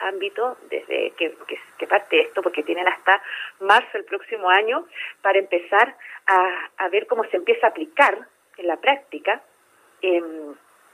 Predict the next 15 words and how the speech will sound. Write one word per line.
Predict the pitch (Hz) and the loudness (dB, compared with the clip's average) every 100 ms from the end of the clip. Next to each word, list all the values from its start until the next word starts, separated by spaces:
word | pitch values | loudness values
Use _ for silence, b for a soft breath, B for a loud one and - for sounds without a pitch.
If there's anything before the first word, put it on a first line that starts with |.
| _ - - B B B B - | _ -18 -14 B B B B -6
están | 233 285 359 | 0 2 2
las | 302 226 | 0 -2
mesas | 240 277 | -4 -2
de | 262 | 2
trabajo | 214 233 277 262 | 4 4 2 -2
conversando, | - 208 175 175 - 370 392 147 143 B B B - - - | -4 -2 -2 -2 -2 0 -2 -6 -10 B B B -16 -20 -12
y, | 196 226 - | -6 -6 -6
y | - | -2
conversar | 214 190 175 277 302 - | 2 2 4 4 4 4
salud, | 233 185 269 254 233 - | 2 6 6 4 0 -8
conversar | - 185 175 - 240 | -2 2 2 2 4
educación, | 269 247 - - 220 240 226 B B | 4 4 0 2 2 2 -2 B B
conversar | - 208 175 - - 254 277 _ B B B _ | -4 4 4 4 2 2 2 _ B B B _
inclusión | 202 190 190 - 233 262 226 | -14 -12 -10 2 4 4 0
y, | 202 208 | -6 -8